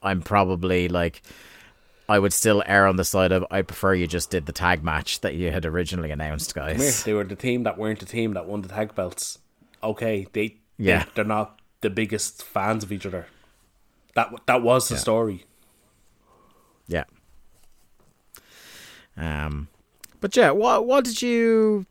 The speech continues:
Speaker 1: think of this show? Your overall
Speaker 2: I thought
Speaker 1: thoughts? Uh, well, actually, no. Do you know what? Uh, talk about the main event first, and then give us your, your overall
Speaker 2: Uh,
Speaker 1: thoughts.
Speaker 2: the main, like, like I said, there was some very good wrestling. Um, they, they went a bit heavy-handed on the,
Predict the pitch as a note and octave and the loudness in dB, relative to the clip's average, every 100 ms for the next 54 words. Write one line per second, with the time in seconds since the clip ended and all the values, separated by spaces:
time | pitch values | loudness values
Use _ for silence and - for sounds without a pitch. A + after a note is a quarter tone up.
0 | - - F#3+ F#3 E3 D#3+ C#3 - C3+ C3 | -8 0 2 2 2 4 4 2 4 4
1 | B2+ B2 - - B2+ C3+ B2+ B2+ A#2+ A2+ | 4 2 -4 -4 2 2 4 2 4 2
2 | - F#2+ F#2+ G#2+ - F#3+ - - - - | 0 4 4 2 0 -2 -2 -4 -8 -6
3 | G2+ F#2 E3 A#3 C4+ C4 A#3+ C4 A3 E3 | -4 4 6 6 4 2 4 8 8 6
4 | G3+ F#3+ F3+ A#3 A3 G#3+ F3 D#3 C3+ A2 | 2 -2 2 2 4 2 2 0 0 2
5 | G2+ E2 F2+ C#2+ - E2+ F2 E2+ D2 D#2 | 0 0 -4 -4 -6 -6 -6 -6 -6 -8
6 | - D#2 C#2+ B1 C#2+ B1+ B3 C4 B3 C4+ | -6 -6 -6 -6 -8 -4 0 0 0 -6
7 | D4 - - G3+ _ - C4 - A#3 - | -12 -12 -16 -18 _ -10 -8 -6 -8 -6
8 | C3 G3 G3 A#3 G#3 E3+ F3 F#3 C#3+ A2+ | -8 -6 -4 -4 -2 0 0 -2 -4 -6
9 | G#2+ C3 C3+ A#2 G#2 - _ _ _ _ | -2 0 0 -2 -6 -12 _ _ _ _
10 | _ _ _ _ - - _ _ _ _ | _ _ _ _ -20 -20 _ _ _ _
11 | - _ - - - E3 E3+ F3+ C3+ A2+ | -20 _ -20 -20 -4 0 2 2 -2 -4
12 | - C#3 - D#3 C#3+ D3 C#3+ C#3+ C3+ B2+ | 0 0 2 -2 -2 -2 -2 0 0 2
13 | B2+ A#2 | 4 4